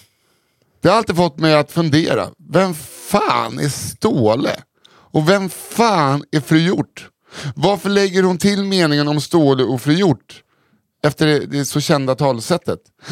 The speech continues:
Räcker det inte med gjort är gjort? Det tog mig tjugofem år innan jag vågade fråga mamma. "Eh,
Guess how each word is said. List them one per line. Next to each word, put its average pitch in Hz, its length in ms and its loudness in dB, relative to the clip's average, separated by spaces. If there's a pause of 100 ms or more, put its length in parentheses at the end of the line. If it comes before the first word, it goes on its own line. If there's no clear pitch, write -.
(120)
Räcker 185 380 0
det 220 40 2
inte 170 140 -2
med 156 120 2
gjort 147 240 2
är 165 40 4
gjort? 196 420 -2 (840)
Det 202 100 -4
tog 214 260 0
mig 180 160 2
tjugofem 156 520 0
år 127 440 0 (100)
innan 123 140 0
jag 120 80 2
vågade 113 280 0
fråga 107 300 0
mamma. 101 280 -6 (1200)
"Eh, 95 240 -4